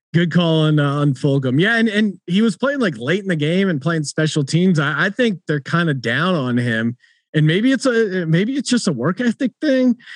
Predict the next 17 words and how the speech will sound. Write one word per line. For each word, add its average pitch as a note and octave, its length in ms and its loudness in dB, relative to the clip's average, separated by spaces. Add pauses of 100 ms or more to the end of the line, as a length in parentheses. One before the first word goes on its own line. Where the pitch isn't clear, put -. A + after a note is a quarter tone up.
(140)
It's F#3 140 0
just A3 200 -2
so C4+ 220 2
annoying F#3 480 2
'cause D3 180 0
he, D#3+ 140 0
he D#3 240 0
looks A#3+ 280 0
so G#3+ 260 0
good G3+ 280 0
there A2+ 200 -2
for - 120 -6
that B2 220 -2
short E3 240 -2
period D#3 260 0
of A2+ 80 -6
time. D3+ 420 -2